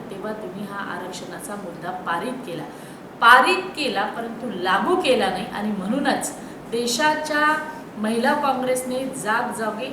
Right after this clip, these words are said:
आंदोलन झाले, महाराष्ट्रामध्ये जागजागी आंदोलन झाले आणि तेहतीस टक्के आरक्षण लागू झालंच पाहिजे ही राहुलजींची संकल्पना आहे. आणि जोपर्यंत विधानसभेमध्ये आणि लोकसभेमध्ये आरक्षण मिळणार नाही,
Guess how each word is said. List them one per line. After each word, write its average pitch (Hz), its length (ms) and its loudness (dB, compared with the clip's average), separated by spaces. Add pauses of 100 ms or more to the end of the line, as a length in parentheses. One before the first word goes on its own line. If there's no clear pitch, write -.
आंदोलन 226 520 0
झाले, 254 380 -2
महाराष्ट्रामध्ये 254 920 -2
जागजागी 262 600 -2
आंदोलन 247 480 -2
झाले 240 220 -2
आणि 208 240 -6 (160)
तेहतीस 311 720 -4
टक्के 247 480 -4
आरक्षण 202 480 -4 (420)
लागू 226 400 4
झालंच 208 560 2
पाहिजे 190 320 -2
ही 247 280 -8
राहुलजींची 202 760 -6
संकल्पना 196 720 -4
आहे. 220 140 -6 (320)
आणि 226 280 -2
जोपर्यंत 294 680 2 (640)
विधानसभेमध्ये 302 1000 2
आणि 247 400 0
लोकसभेमध्ये 220 880 0
आरक्षण 196 560 -4
मिळणार 185 400 -6
नाही, 254 280 -2